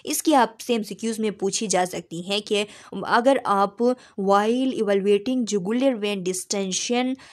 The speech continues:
the head of the bed will be elevated up to, तो आपका आंसर होगा थर्टी to फ़ोर्टी फ़ाइव degrees। अब ये आपने याद रखनी है।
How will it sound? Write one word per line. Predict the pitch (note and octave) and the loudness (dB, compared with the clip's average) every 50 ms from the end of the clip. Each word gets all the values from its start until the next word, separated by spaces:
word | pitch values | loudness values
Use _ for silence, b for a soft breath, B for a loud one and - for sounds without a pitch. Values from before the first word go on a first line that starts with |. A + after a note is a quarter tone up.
| B - F#3 | B -2 0
the | G#3 G3+ F#3+ F#3+ | 0 0 0 2
head | B3 C4+ C#4 | 4 4 6
of | B3 A3 G#3 | 6 4 4
the | G3+ F#3 G3+ G3 F3+ F3+ F3+ G#3+ | 2 0 -2 -2 -2 -2 2 4
bed | A3+ B3 B3 A#3 | 4 4 4 2
will | G#3 G3 G3+ G#3 G#3 | 0 -4 -4 -4 -4
be | F#3+ G3+ A#3 - - | -4 -6 -6 -4 -4
elevated | G3+ F#3+ F#3 F#3+ F#3 G3 G3 F#3+ F#3+ B3+ B3+ - - - | -4 -4 -4 -4 -2 0 0 0 0 -2 -4 -4 0 2
up | G#3+ A#3 B3 - - - | 4 4 4 2 0 0
to, | C#4+ C#4 C#4 C4+ B B B B _ | 2 2 2 0 B B B B _
तो | - | 2
आपका | A3 - F#3+ A#3 B3+ B3+ - - C4+ | 4 4 4 2 2 2 0 -2 -2
आंसर | - - G#3+ G#3+ G3+ - A#3+ A#3+ | -2 -2 -4 -4 -2 -2 -2 0
होगा | A3 G3+ F#3+ F#3+ F3+ G3+ G3+ | 0 -2 -4 -4 -2 0 -2
थर्टी | G3+ G#3 - G#3+ A3+ A#3 A#3 C4 B3+ B3 C4 | 0 0 0 0 0 0 0 -2 -4 -2 -4
to | A#3+ | -6
फ़ोर्टी | - - G3 F#3 F#3+ G3 | -4 -4 -4 -4 -4 -6
फ़ाइव | G3 - - F#3+ F#3+ A3 B3 A#3 | -6 -4 0 0 2 2 2 0
degrees। | - - G#3+ G3 F3 F#3+ F3+ F3 F3+ - - - | -2 -4 -6 -4 -4 -4 -4 -6 -6 -6 -4 -4
अब | A3+ A3+ A3+ | -4 -4 -4
ये | G#3 A#3 A#3+ | 0 2 2
आपने | G3+ F3+ G3 G#3 B3 | 2 2 2 0 -2
याद | C4 A#3 G3 F3+ F3 G3+ G3+ | 0 0 0 0 -2 -4 -8
रखनी | G3 - F3 F3 F3+ G3 | -12 -12 -10 -10 -10 -10
है। | G3 F#3+ G3 G#3 A#3 | -10 -10 -12 -12 -14